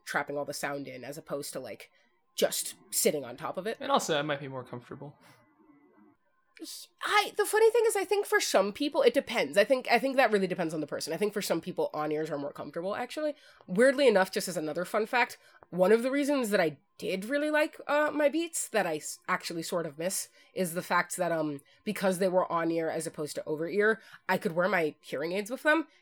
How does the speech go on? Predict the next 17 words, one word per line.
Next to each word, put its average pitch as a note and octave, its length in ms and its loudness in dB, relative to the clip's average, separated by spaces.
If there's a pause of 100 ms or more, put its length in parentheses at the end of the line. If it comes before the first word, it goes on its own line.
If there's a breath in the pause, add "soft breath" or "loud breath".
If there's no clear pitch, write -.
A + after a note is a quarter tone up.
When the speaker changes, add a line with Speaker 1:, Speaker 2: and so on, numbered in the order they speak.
(140 soft breath)
Speaker 1:
and F#3 160 0
they E3 120 0
wouldn't, D#3+ 480 0 (200)
it F#3+ 140 -2
wouldn't, E3+ 260 -2
they E3+ 80 0
wouldn't D#3+ 220 -4
make A#3+ 160 -4
my D#3+ 80 0
hearing D3+ 320 -4
aids, C#3+ 440 -6
um, B2+ 400 -8 (200)
Speaker 2:
Tight? E3 200 -12 (220)
Speaker 1:
whistle. - 400 -6
Speaker 2:
Oh. D4+ 180 -2
Speaker 1:
Becau-, F#3+ 260 -8 (260)
yeah. D#3+ 260 -4